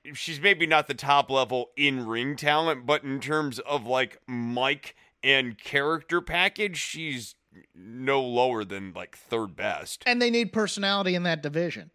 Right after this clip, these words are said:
Speaker 1: They
Speaker 2: So I'm all for it.
Speaker 1: seriously need personality in that division, yes.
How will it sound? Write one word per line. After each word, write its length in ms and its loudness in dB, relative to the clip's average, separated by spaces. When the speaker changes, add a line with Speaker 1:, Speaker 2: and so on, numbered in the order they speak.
Speaker 1:
They 180 4
Speaker 2:
So 120 8
I'm 120 6
all 200 4
for 100 -6
it. 140 2
Speaker 1:
seriously 520 0
need 220 -4
personality 560 -8
in 80 -14
that 160 -12
division, 400 -16
yes. 400 -14